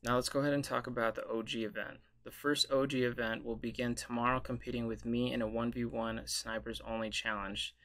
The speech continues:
I want to host a contest to give away free merchandise and our first custom player trading card.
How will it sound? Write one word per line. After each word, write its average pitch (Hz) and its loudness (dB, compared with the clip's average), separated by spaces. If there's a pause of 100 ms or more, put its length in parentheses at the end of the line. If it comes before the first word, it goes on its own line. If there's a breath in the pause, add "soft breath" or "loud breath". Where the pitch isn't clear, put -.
(140 soft breath)
I 120 2
want 139 6
to 143 2
host 139 2
a 131 -4
contest 127 0
to 117 -2
give 123 -2
away 120 2
free 131 0
merchandise 123 0
and 120 -6
our 113 4
first 127 0
custom 127 -2
player 120 2
trading 110 -2
card. - -8